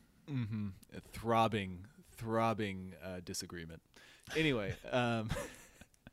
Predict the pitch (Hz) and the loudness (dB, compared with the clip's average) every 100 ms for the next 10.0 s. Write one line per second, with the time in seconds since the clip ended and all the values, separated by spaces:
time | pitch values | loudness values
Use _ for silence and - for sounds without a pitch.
0 | _ - _ _ - _ - _ - - | _ -20 _ _ -20 _ -20 _ -20 -18
1 | - - - 147 165 160 147 135 127 113 | -18 -18 2 6 8 8 8 6 4 2
2 | 110 - - - - 156 - 139 - 113 | 0 -4 -12 -6 2 2 2 0 0 0
3 | 107 101 - - - - - 139 123 117 | -2 -6 -12 -16 -16 -12 0 6 8 8
4 | 110 - 123 113 107 110 107 104 - - | 8 8 8 4 0 4 4 4 4 2
5 | - - 110 104 101 101 98 98 95 - | 0 0 2 4 2 2 2 2 0 2
6 | - 135 123 - - 95 92 92 - 120 | 4 6 6 2 2 0 0 -4 2 6
7 | 117 113 117 92 90 - 107 110 110 82 | 6 6 4 2 -2 0 2 2 2 0
8 | 92 - - 98 85 95 90 - 101 101 | -2 -2 -2 -2 -4 -6 -4 2 2 2
9 | 98 - - - 131 147 135 135 123 | -4 -14 -20 -8 -2 0 2 4 4